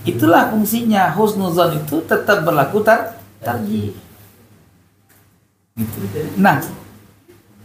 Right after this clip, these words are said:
bagaimana kita berhusnuzon tetapi alatul zanni tidak ada? Kalau dalam ilmu nahwu kan ada alat zan. Disebut isim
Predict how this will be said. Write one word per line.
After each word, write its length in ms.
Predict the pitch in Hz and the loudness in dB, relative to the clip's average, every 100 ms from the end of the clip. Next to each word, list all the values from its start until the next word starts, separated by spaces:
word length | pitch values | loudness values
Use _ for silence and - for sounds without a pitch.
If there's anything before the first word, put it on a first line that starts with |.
| - - - | -20 -12 2
bagaimana 1040 | 220 214 208 175 165 160 190 254 285 - | 2 6 2 4 0 0 2 2 0 -6
kita 420 | 220 202 220 190 | -8 -4 2 2
berhusnuzon 1040 | 165 170 160 165 - 151 131 131 180 226 240 - - - _ _ | 2 0 0 -2 -2 -4 -4 0 2 2 -2 -12 -20 -20 _ _
tetapi 840 | 185 180 160 151 - 233 269 - | -2 2 0 0 -4 -6 -6 0
alatul 760 | 196 185 175 226 - - 214 165 | 4 4 4 0 0 -4 -4 -4
zanni 640 | 156 240 254 214 202 262 247 - - - - - _ _ _ | 2 2 4 0 -2 -4 -8 -18 -20 -20 -20 -20 _ _ _
tidak 260 | 175 185 180 160 | -2 0 0 0
ada? 380 | 160 151 143 - | -2 -4 -6 0
Kalau 240 | 165 170 | 2 4
dalam 240 | 170 175 | 4 2
ilmu 180 | 175 175 | 0 -4
nahwu 220 | 180 202 | 2 2
kan 140 | 220 214 | 4 2
ada 400 | 196 170 151 - | 2 2 2 0
alat 280 | - 151 147 139 | -2 -2 -4 -2
zan. 260 | 147 127 104 - - - - - - - - | 0 0 -6 -14 -20 -20 -20 -20 -20 -20 -4
Disebut 520 | 131 131 143 170 180 - - - - | -2 0 2 2 2 -6 -18 -16 -2
isim 480 | 135 - 165 185 | 0 2 0 2